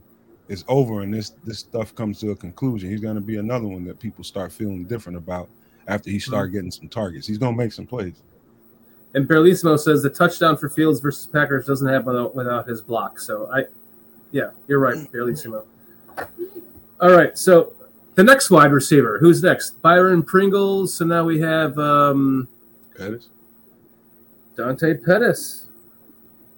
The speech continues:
Speaker 2: What's your grade on Dante Pettis?
Speaker 1: Ooh, I gotta give him a, uh, I'm giving him a C plus. He's had, he's had a, the first thing that's gonna jump out to people was the drops,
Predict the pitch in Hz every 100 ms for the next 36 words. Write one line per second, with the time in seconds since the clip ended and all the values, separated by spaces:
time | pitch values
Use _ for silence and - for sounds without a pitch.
0 | _ _ _ _ 127 135 165 139 165 175
1 | 180 160 180 175 185 - 185 170 127 -
2 | - _ _ _ _ _ _ _ _ _
3 | _ - 127 110 78 - - - - _
4 | _ _ _ _ _ _ _ _ - 107
5 | 110 107 110 101 90 104 90 104 98 90
6 | 87 90 90 90 90 87 - _ - 127
7 | 117 120 104 92 92 - 98 - 95 85
8 | - - _ _ _ _ _ _ _ _
9 | 113 117 127 120 110 104 120 117 127 120
10 | 104 95 104 - 123 - 117 107 - 113
11 | 107 117 110 107 104 98 95 113 98 98
12 | 98 92 92 87 101 95 - - -